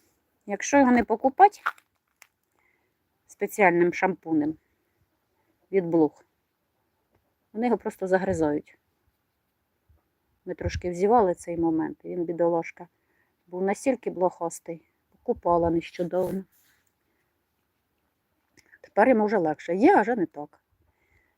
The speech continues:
Є спеціальні засоби. Тут мажеш,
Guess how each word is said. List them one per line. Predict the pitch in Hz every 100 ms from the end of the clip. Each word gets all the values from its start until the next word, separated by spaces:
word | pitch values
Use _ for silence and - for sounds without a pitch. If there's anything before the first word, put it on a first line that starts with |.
| -
Є | 269
спеціальні | - 233 - 226 233 220 220 196 _ _ _ -
засоби. | 175 180 - 175 175 170
Тут | - 185
мажеш, | 240 220 175